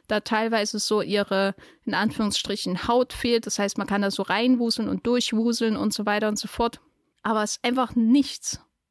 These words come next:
Und du, also ich, ich saß da drin und konnte, bis er sich, bis sie die Spider-Man mal benannt haben, nicht mehr auseinanderhalten, wer überhaupt wer ist. Und selbst dann war es noch schwer.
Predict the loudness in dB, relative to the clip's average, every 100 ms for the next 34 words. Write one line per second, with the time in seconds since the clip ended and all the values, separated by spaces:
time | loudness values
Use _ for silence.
0 | _ 0 2 2 0 -2 -8 _ -4 -2
1 | -2 -4 -4 -6 -4 0 0 0 -4 -2
2 | 0 2 2 0 -2 0 0 0 -2 -20
3 | -20 -6 -2 0 0 0 -2 -4 -6 -8
4 | -14 -20 -20 _ -2 0 0 0 -2 -2
5 | 0 0 4 4 4 4 2 0 0 2
6 | 0 0 2 2 0 -2 0 0 0 2
7 | 2 2 0 0 0 0 -2 -4 -2 0
8 | 0 0 2 2 0 -2 0 2 0 0
9 | -2 -4 0 0 0